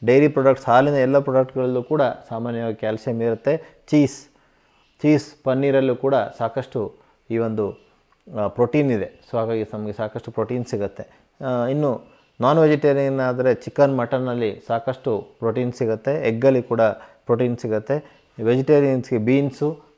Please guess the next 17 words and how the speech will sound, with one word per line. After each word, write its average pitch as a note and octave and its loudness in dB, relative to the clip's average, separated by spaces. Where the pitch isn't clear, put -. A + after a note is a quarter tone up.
ನಾನ್ A#2+ -4
ವೆಜ್ B2 0
ಅವರಿಗೆ A2+ 2
ಫಿಶ್ಶು, D3 -4
ನಟ್ಸು, C3+ -2
ನಟ್ಸ್, C#3 0
ಗೋಡಂಬಿ, C#3 4
ಬಾದಾಮಿ, B2 0
ಪಿಸ್ತಾ, A#2+ -2
ವಾಲ್ನಟ್ಟಲ್ಲಿ A#2 0
ಸಾಕಷ್ಟು A2+ -6
ಪ್ರೋಟೀನ್ A#2+ -4
ಸಿಗುತ್ತೆ. A2+ -4
ಒಳ್ಳೆಯ A#2+ 2
ಫ್ಯಾಟ್ A#2 -4
ಕೂಡ A2+ -6
ಸಿಗುತ್ತೆ, A2+ -6